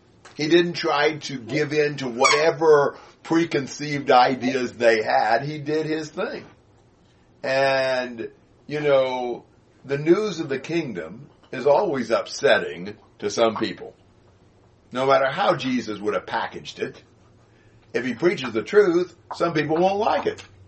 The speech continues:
Isn't that always the case? Has there ever been a time when everybody just loved the message of the gospel and those who preached it? So I don't think Jesus did anything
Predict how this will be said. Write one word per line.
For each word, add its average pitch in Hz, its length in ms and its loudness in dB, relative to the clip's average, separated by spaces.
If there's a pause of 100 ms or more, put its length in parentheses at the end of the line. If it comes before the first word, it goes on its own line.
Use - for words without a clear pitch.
(440)
Isn't 147 180 -2
that 147 180 8
always 160 380 4
the - 120 -8
case? - 380 -2
Has 214 120 -8
there 117 180 4
ever 135 240 0
been 214 160 2
a 254 100 -4
time 202 480 0 (160)
when 131 160 -4
everybody 147 480 4
just 127 240 -6
loved 135 800 4
the 120 120 -2
message 117 460 -4
of 110 80 -4
the 107 80 -6
gospel 113 680 -2 (200)
and 113 200 -2
those 113 200 2
who 120 120 -8
preached 120 320 -2
it? - 240 -20 (320)
So - 120 -2
I 311 140 2
don't 453 240 6
think 156 240 -2
Jesus 160 500 -6
did 143 400 0
anything 277 760 4